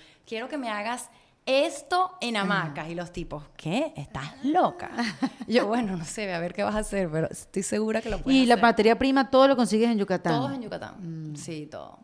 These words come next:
Speaker 2: Muy
Speaker 1: todo.
Speaker 2: bien.
Speaker 1: Sí, es que ellos tienen, eso es un
Speaker 2: Y los colores,
Speaker 1: una industria
Speaker 2: por Dios.
Speaker 1: inmensa
Speaker 2: Sí,
Speaker 1: de,
Speaker 2: sí,
Speaker 1: de,
Speaker 2: sí.
Speaker 1: de hamacas, o
Speaker 2: Los
Speaker 1: sea,
Speaker 2: colores que hacen.
Speaker 1: bellísimo, sí.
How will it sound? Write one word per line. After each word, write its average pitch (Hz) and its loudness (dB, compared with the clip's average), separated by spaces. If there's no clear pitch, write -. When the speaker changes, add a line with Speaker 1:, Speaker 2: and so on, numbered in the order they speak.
Speaker 2:
Muy 170 -12
Speaker 1:
todo. 151 -6
Speaker 2:
bien. - -10
Speaker 1:
Sí, 254 -10
es 160 -10
que - -14
ellos 208 -12
tienen, 240 -14
eso 165 -16
es 202 -16
un 247 -14
Speaker 2:
Y 190 -4
los 175 0
colores, 180 8
Speaker 1:
una 226 6
industria 247 6
Speaker 2:
por - 8
Dios. - 6
Speaker 1:
inmensa 180 2
Speaker 2:
Sí, 156 2
Speaker 1:
de, 160 2
Speaker 2:
sí, 156 -2
Speaker 1:
de, 160 -2
Speaker 2:
sí. 160 0
Speaker 1:
de 170 0
hamacas, 160 -4
o 165 -10
Speaker 2:
Los 175 2
Speaker 1:
sea, 180 0
Speaker 2:
colores 180 6
que 190 2
hacen. 180 2
Speaker 1:
bellísimo, 180 0
sí. 170 -8